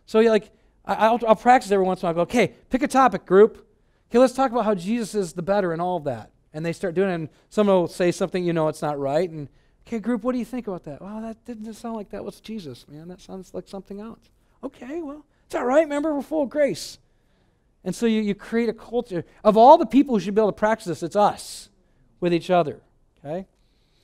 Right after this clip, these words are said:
By the way, let, let me, let me give you one more thing before I give you that. You said two, I'm gonna give you two. So, um, th-, oh, gosh, gosh.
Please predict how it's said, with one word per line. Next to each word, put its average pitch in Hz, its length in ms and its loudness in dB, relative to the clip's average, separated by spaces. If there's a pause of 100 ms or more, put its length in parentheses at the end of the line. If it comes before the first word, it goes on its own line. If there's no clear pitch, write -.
(580)
By 220 200 10
the 226 80 10
way, 220 200 10
let, 202 200 6
let 220 100 8
me, 202 260 2
let 196 140 4
me 202 80 2
give 196 140 -2
you 190 80 2
one 190 100 2
more 180 140 -2
thing 180 180 -6
before 160 240 -4
I - 40 -2
give 151 140 -6
you 151 80 -4
that. 143 140 0
You 165 80 -4
said 190 220 2
two, 185 180 0
I'm 156 80 0
gonna 151 140 -4
give 156 80 -2
you 151 80 -4
two. 135 260 -10 (300)
So, 151 360 0
um, 147 280 2 (880)
th-, 220 200 -4
oh, 165 160 -2
gosh, 196 460 -6
gosh. - 360 -6